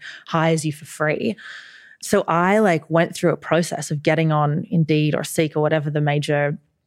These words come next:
job marketplaces in Australia were. And I just started looking through different roles, and I was looking for, like, volume, like, how many jobs are there available, a-, and salary,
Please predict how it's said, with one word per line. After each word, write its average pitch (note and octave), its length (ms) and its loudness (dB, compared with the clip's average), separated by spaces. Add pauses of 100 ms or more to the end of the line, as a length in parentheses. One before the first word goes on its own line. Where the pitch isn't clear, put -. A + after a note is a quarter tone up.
(160)
job E3 180 0
marketplaces D#3 560 0
in D3+ 80 0
Australia E3 400 0
were. D#3 120 0
And D#3+ 280 0
I E3 100 4
just F#3+ 160 -2
started C#4+ 300 0
looking D#3+ 300 0
through D#3+ 160 0
different D#3 280 -2
roles, D#3+ 400 0
and E3+ 80 2
I E3 60 4
was E3 180 0
looking F3+ 280 0 (100)
for, E3 220 0
like, D#3+ 260 -2 (260)
volume, E3+ 580 2
like, F3+ 200 2
how E3 220 2
many D#3+ 200 4
jobs D3+ 360 0
are D3+ 240 -2
there D#3 300 0
available, E3 640 0
a-, D#3+ 200 -2
and D#3+ 320 2
salary, D3 680 -2